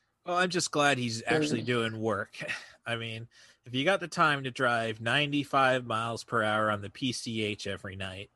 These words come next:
Speaker 1: <laughs> you gotta put a little work in. But, uh, I, I imagine he might have slowed down now, now that Carl Reiner has passed.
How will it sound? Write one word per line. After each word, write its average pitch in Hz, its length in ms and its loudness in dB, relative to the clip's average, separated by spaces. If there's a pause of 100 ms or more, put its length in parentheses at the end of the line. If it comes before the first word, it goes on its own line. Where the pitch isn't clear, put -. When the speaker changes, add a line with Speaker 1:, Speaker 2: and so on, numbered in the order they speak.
(100)
Speaker 1:
<laughs> - 1400 -18
you 143 180 -10
gotta 156 180 6
put 143 140 4
a 127 40 4
little 123 220 4
work 104 280 2
in. 92 320 -12
But, 101 260 -4 (140)
uh, 98 260 -4 (640)
I, 131 160 6
I 127 120 4
imagine 113 380 0
he 107 60 -8
might 107 200 0
have 104 100 -4
slowed 104 320 -2
down 98 260 -4
now, 98 240 -10 (220)
now 107 200 0
that 101 180 -8
Carl 101 300 2
Reiner 101 380 -2
has 95 120 -10
passed. - 580 -8